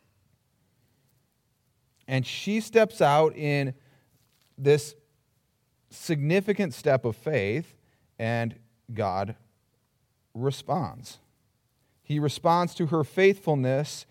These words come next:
and her obedience. The jar of flour was not spent,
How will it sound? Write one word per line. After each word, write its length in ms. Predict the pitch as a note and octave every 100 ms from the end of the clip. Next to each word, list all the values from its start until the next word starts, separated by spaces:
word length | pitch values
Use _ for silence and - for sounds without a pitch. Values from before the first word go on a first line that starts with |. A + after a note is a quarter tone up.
| _ -
and 200 | B2 B2
her 140 | C3+
obedience. 840 | B2 B2 F#3 C3 C#2 B1+ - - _ _ _ _ -
The 80 |
jar 240 | B2+ D#3 F3
of 100 | E3+
flour 380 | C#3+ C3 B2+ B2+
was 260 | A#2+ A2+
not 300 | A#2+ B2 D#3
spent, 640 | - - - A2 F2+ F3+